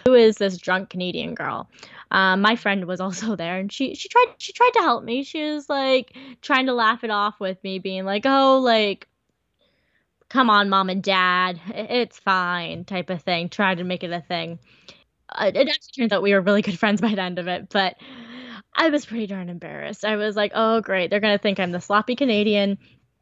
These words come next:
and just goes around hitting on people's boyfriends or w-, whatnot. It was, it was the worst, Nick. Oh my gosh.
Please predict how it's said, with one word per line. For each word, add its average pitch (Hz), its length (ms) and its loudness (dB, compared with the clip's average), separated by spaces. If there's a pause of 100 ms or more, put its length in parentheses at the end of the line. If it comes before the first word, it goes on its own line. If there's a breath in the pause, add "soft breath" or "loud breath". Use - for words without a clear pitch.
(280)
and 202 380 2
just 214 180 -2
goes 208 200 4
around 185 1160 -2 (140)
hitting 214 360 4
on 202 240 2
people's 190 480 0
boyfriends 180 800 0
or 170 720 0
w-, 180 360 -4 (180)
whatnot. 185 680 4 (380 loud breath)
It 262 220 8
was, 247 260 4
it 320 200 4
was 381 180 2
the 320 120 0
worst, 208 600 -4
Nick. 196 320 -2
Oh 247 180 0
my 196 200 -2
gosh. - 540 -12